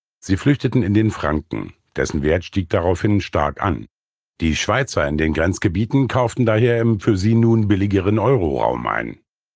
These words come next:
worunter wiederum der Einzelhandel in dem Alpenland litt. Auch seine Exporteure bekamen Probleme, weil ihre Produkte wie Luxusuhren oder Taschenmesser plötzlich für Deutsche und Franzosen teurer wurden.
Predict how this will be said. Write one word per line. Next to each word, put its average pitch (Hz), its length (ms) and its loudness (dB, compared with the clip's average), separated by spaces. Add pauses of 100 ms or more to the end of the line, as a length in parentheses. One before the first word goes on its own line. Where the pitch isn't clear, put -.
(160)
worunter 101 420 2
wiederum 98 360 2
der 101 120 0
Einzelhandel 90 600 0
in 101 100 -2
dem 104 140 0
Alpenland 64 560 -4
litt. - 260 -10 (600)
Auch 76 220 0
seine 85 240 0
Exporteure 85 640 0
bekamen 78 420 -2
Probleme, 87 640 0
weil 82 180 0
ihre 82 180 -4
Produkte 87 520 -2
wie 80 120 -2
Luxusuhren 92 720 0
oder 73 220 -2
Taschenmesser 73 580 -4
plötzlich 87 380 -4
für 101 140 -2
Deutsche 85 340 0
und 95 120 -2
Franzosen 87 520 -2
teurer 90 380 -2
wurden. 57 320 -8